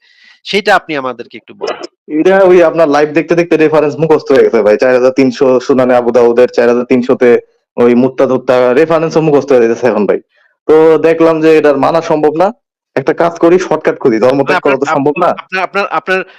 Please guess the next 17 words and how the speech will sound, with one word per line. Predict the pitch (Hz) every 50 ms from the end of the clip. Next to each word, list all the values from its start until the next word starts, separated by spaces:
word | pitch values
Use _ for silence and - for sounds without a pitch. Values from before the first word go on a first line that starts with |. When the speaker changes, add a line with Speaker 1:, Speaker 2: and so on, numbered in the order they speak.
| _ -
Speaker 1:
আ, | - 139 143
যে | 139 160 160
বুদ্ধি, | 156 147 139 170 175 156 139 160 175 175
আপনার | 160 147 - 160 151
যে | 147 156 156 147
যুক্তি, | 143 160 170 _ - - 175 165 160 156
আপনার | 139 - - 147
যে | 143 147 143
বিবেক | 151 156 151 160 151 147 139 _ _ _
এগুলাতে | - 170 160 160 165 160 - 175 151 147 - -
লাগছে। | 156 143 - - - - 113 104
এইজন্য | 110 131 131 151 147 147
আপনি | 135 - _ 170 208 247 240 _ _ _ _ _ _ _ -
আ, | 123 123
বুঝতে | 123 139 156 - - 143
পারছেন | 120 107 - - 113
নাকি? | 110 104 _ - 90